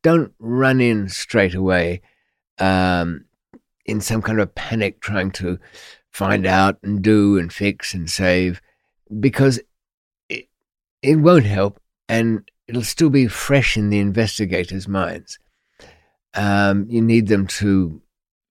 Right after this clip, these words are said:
settle down a bit. So I, I left it for, um, I think it was about three weeks, something like that, and kind of quietly coaxed, um,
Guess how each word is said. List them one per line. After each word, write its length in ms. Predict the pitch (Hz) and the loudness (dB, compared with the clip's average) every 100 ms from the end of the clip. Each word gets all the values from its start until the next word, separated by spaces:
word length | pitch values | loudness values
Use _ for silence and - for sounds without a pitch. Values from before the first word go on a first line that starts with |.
| _ _ - | _ _ -16
settle 440 | - - 131 104 110 | -10 -2 0 0 2
down 320 | 104 95 90 | 2 2 0
a 60 | 82 | -6
bit. 280 | 82 71 - | -6 -6 -12
So 540 | - 107 98 90 82 95 | -4 2 2 2 -2 -6
I, 120 | 107 | -6
I 160 | 98 101 | -4 -4
left 400 | 104 123 113 - | -2 0 0 -2
it 180 | 92 - | -8 -8
for, 400 | - 85 87 80 | -6 -4 -4 -4
um, 200 | 82 90 _ _ _ _ _ _ _ _ _ - | -8 -14 _ _ _ _ _ _ _ _ _ -10
I 60 | 110 | -6
think 140 | 107 | -4
it 40 | |
was 100 | 101 | -4
about 200 | 92 92 | -6 -8
three 220 | - 110 92 | -4 0 0
weeks, 320 | 90 - - _ _ _ _ | -2 -8 -18 _ _ _ _
something 280 | - 92 90 | -8 -6 -8
like 220 | 85 87 | -10 -4
that, 260 | 110 101 - | 0 0 0
and 280 | 120 135 - | 0 0 -2
kind 500 | - - 196 220 202 | -8 -2 4 6 8
of 340 | 160 127 113 101 107 120 120 98 _ _ _ _ _ _ _ _ - | 6 4 -2 -12 -18 -20 -20 -20 _ _ _ _ _ _ _ _ -8
quietly 640 | - 165 147 110 117 110 | 0 2 2 2 2 2
coaxed, 680 | - - 123 104 - - - - | 0 2 2 2 -2 -10 -12 -8
um, 880 | 107 101 98 95 92 87 90 90 | -2 0 0 0 -2 -2 -4 -8